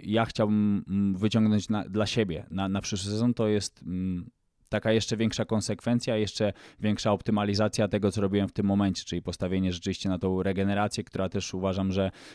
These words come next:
że jest, y, kwestią niesamowicie istotną, szczerze mówiąc, że, że ilość przy-, zrobionych godzin to jest jakaś tam część, ale kwestia re-, zregenerowania tego, e, jest mega istotnym aspektem, ważniejszym prawdopodobnie niż sam trening,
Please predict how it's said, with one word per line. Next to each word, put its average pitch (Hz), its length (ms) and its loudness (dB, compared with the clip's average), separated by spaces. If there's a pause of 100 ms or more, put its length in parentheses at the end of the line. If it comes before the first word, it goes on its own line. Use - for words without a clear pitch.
że 98 160 0
jest, 98 280 0
y, 95 240 0
kwestią 104 640 2 (180)
niesamowicie 120 600 6
istotną, 80 400 -6
szczerze 82 300 -6
mówiąc, 95 320 0
że, 98 320 2 (320)
że 98 260 0
ilość 117 320 2
przy-, 98 340 -4
zrobionych 113 420 4
godzin 113 300 4
to 117 100 2
jest 110 420 0
jakaś 110 320 -4
tam 107 420 0
część, 120 400 0
ale 110 520 4
kwestia 104 840 0 (160)
re-, 98 280 0
zregenerowania 110 640 4
tego, 113 340 2 (320)
e, 98 280 2
jest 101 300 0
mega 104 320 2
istotnym 95 760 0
aspektem, 120 600 0
ważniejszym 101 520 2
prawdopodobnie 92 640 0
niż 90 160 -2
sam 92 180 -4
trening, 139 360 0